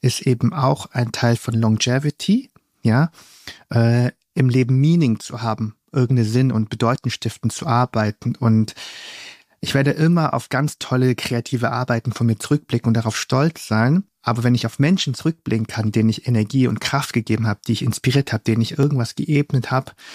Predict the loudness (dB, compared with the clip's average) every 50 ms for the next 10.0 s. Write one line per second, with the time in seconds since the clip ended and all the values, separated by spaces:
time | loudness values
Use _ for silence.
0 | -20 -20 -20 -20 _ _ _ 0 0 0 0 2 0 2 2 2 0 0 -2 -2
1 | _ 0 2 2 2 2 2 0 0 2 0 -2 0 0 -2 -2 -2 -4 -2 0
2 | 0 0 0 -2 -6 _ _ 0 2 2 2 0 -2 _ -20 _ -6 -4 -4 -2
3 | 0 -2 -2 0 0 -2 -2 0 0 0 0 2 0 0 0 -2 -4 -4 -6 -4
4 | -2 0 0 0 -2 _ 0 2 2 2 2 0 0 0 2 2 4 4 2 2
5 | 0 -4 _ _ _ _ _ _ _ _ _ _ _ _ _ _ 0 2 2 4
6 | 2 2 0 _ _ _ _ _ _ _ _ _ -2 0 0 0 0 -2 -4 -16
7 | -20 _ _ _ _ _ _ _ -20 -16 -8 -4 -2 0 0 0 -2 -4 -8 _
8 | _ _ _ _ -2 -2 0 2 2 4 4 4 4 2 2 4 2 0 0 -2
9 | -2 -2 0 0 -2 -2 _ -6 -10 -10 _ -12 -14 -10 -8 -6 -6 -6 -6 -8